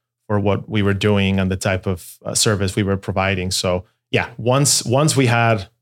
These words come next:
a handful of contracts, it, it was just a matter of, you know, keeping in touch and, and, uh, you know, just being aware of, "Hey, there is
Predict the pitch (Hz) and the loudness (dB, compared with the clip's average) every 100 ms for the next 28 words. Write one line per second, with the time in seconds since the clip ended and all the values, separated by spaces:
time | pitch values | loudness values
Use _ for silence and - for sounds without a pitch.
0 | _ 107 123 131 123 123 110 - 113 107 | _ -4 0 0 0 0 0 0 0 0
1 | 107 101 - - - 101 107 104 101 107 | 0 0 -2 -6 -4 -2 0 0 0 -2
2 | - 104 101 101 98 - _ _ - 92 | -2 0 0 0 -2 -8 _ _ -14 -8
3 | 90 - 117 107 101 92 90 107 95 95 | -8 -6 -4 -2 0 0 -2 -2 -2 -2
4 | 101 95 98 - _ _ _ - 95 90 | -4 -4 -6 -12 _ _ _ -8 -4 -2
5 | 98 104 104 101 _ 104 95 101 - 104 | 0 0 -2 -4 _ -4 -4 -4 -2 -2
6 | 123 110 101 98 98 95 95 - 165 104 | 0 0 0 0 0 0 -2 -2 -2 0
7 | 127 147 127 165 - - | 0 0 0 0 0 -2